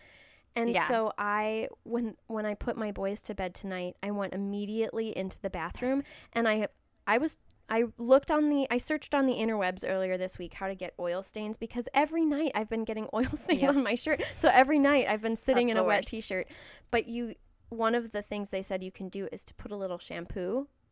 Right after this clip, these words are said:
Speaker 1: on it.
Speaker 2: Oh.
Speaker 1: And so I did that, and because shampoo naturally, it takes oil out of your hair, you know? Anyway,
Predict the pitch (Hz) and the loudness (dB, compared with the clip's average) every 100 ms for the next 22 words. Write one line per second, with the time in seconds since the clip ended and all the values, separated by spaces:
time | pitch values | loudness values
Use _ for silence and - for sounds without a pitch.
0 | - 240 269 302 - _ _ _ - 185 | -6 -2 0 -2 -6 _ _ _ -12 -6
1 | 214 370 453 277 196 170 160 220 214 - | -4 -4 -2 2 2 2 0 -2 -2 -4
2 | 208 196 190 214 196 208 196 175 - - | -2 -4 -4 -8 -6 -6 -4 -6 -8 -8
3 | 190 180 - - 226 226 220 - 220 202 | -10 -10 -14 -12 -10 -8 -8 -8 -8 -8
4 | - 247 202 185 208 175 180 - 196 - | -4 -4 -4 -6 -8 -10 -10 -8 -8 -8
5 | - 180 - - - 190 175 180 170 170 | -12 -12 -14 -20 -12 -8 -6 -6 -8 -10
6 | - 170 - 165 202 220 - 214 208 202 | -14 -16 -12 -10 -10 -12 -12 -10 -10 -14
7 | _ - 254 - | _ -10 -10 -10